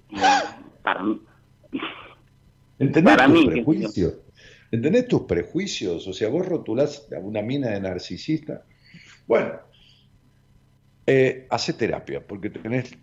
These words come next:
Speaker 2: este, los conceptos muy, muy. ¿Y por qué no investigaste si, si el teatro afemina? ¿Por qué no investigás de vos en vez de investigar del otro?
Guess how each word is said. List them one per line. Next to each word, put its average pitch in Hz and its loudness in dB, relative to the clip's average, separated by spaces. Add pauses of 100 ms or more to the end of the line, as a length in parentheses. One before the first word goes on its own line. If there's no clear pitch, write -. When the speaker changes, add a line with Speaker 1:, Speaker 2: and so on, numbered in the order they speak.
Speaker 2:
este, 78 -6
los 82 -8
conceptos 90 -8
muy, 87 -2
muy. - -6
¿Y - -2
por 156 2
qué 226 2
no 226 6
investigaste 127 0
si, 98 -12
si 101 -12
el 92 -8
teatro 104 -4
afemina? 95 -6 (200)
¿Por 120 -6
qué 202 2
no 226 2
investigás 110 0
de 107 4
vos 98 2
en 82 -4
vez 92 0
de 87 -2
investigar 87 -4
del 82 -6
otro? - -6